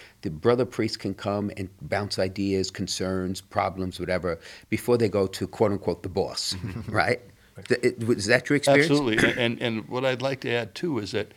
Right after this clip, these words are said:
Speaker 2: having served under four bishops, each one of those bishops was different.
Speaker 1: Mm-hmm.
Speaker 2: Each had their own personality, each had their own approach. And so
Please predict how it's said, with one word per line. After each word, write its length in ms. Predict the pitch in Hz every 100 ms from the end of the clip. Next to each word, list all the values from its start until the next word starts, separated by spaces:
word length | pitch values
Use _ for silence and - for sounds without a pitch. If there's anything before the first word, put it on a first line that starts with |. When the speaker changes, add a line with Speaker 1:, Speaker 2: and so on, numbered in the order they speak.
| - - - _ _ -
Speaker 2:
having 260 | 117 117
served 400 | 110 - 160 143
under 220 | 117 107 98
four 340 | - 123 113
bishops, 640 | 104 139 - 90 - - - _ _ _ _ _
each 220 | 156 -
one 80 | 190
of 120 | 160 127
those 200 | 120 107
bishops 460 | 120 110 107 -
was 160 | 95 95
different. 340 | 139 139 - _ _ -
Speaker 1:
Mm-hmm. 260 | 90 143 185
Speaker 2:
Each 200 | 127 127
had 160 | 135 110
their 120 | 110
own 180 | 117 127
personality, 760 | - 120 - 113 113 113 110
each 260 | 107 107 -
had 180 | 110 104
their 160 | 107
own 120 | 101 95
approach. 440 | 95 165 123 - - - - -
And 160 | 117
so 380 | 110 131 117 -